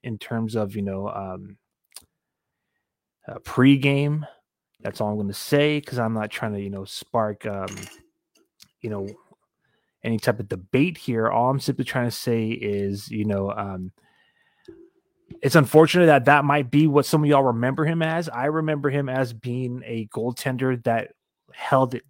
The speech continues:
down and gave the San Jose Sharks, at least for, even though it was, it was for a short amount of time, but he gave the team some sort of stability,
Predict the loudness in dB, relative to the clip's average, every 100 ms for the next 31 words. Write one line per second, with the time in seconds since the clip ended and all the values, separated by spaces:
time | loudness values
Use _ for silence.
0 | _ 2 4 6 4 0 -6 -6 -4 -2
1 | -2 -2 -2 -2 -2 -4 -8 -2 -2 -2
2 | -4 -8 -2 -2 -2 -4 -6 -4 -2 0
3 | 4 4 2 -4 -8 -6 -6 -6 -20 -8
4 | -2 -2 -2 0 0 0 -2 -2 -4 -4
5 | -4 -4 -8 _ -20 -8 -4 -4 -2 -2
6 | -2 -2 -6 -4 -6 -6 -4 -4 -4 -2
7 | -2 -2 -8 -4 -4 -4 0 2 4 2
8 | -2